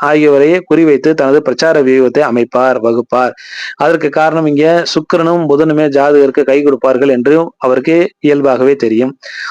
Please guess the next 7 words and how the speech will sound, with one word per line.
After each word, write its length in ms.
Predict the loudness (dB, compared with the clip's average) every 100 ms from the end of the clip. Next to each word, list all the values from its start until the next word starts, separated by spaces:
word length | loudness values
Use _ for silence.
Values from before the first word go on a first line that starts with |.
| -6
சுக்கிரன் 440 | -6 -2 -2 0
பெண்களை 300 | 0 2 2
குறிக்கக்கூடியவர், 680 | 2 0 2 2 2 2 0
புதன் 300 | 0 0 0
வந்து 220 | 0 2 2
ஸ்டூடெண்ட், 460 | 2 2 2 2 2 0 -4 -20 _ _ -6
அஹ், 440 | -4 -2 -2 -4